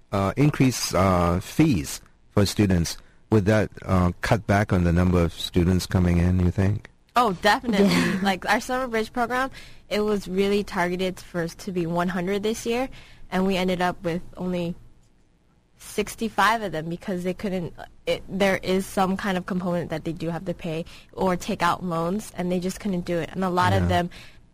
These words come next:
Speaker 2: ended up not coming to U C I because of that as well, because of the increased fees.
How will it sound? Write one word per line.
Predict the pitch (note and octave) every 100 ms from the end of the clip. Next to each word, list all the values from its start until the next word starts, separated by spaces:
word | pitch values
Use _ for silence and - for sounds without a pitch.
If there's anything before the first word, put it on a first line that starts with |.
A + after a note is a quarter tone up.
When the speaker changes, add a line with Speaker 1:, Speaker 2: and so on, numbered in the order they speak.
| -
Speaker 2:
ended | F3+ F#3
up | F3 -
not | F3+ E3 -
coming | - E3+ E3
to | E3 -
U | D3+
C | D#3+ F3
I | F#3+ E3
because | F3 - E3
of | E3
that | D3+ D3+
as | D3 -
well, | E3
because | D#3 D#3+ - E3 D#3+
of | D#3+
the | D3
increased | D#3 E3 D#3+ D#3 -
fees. | - - - - -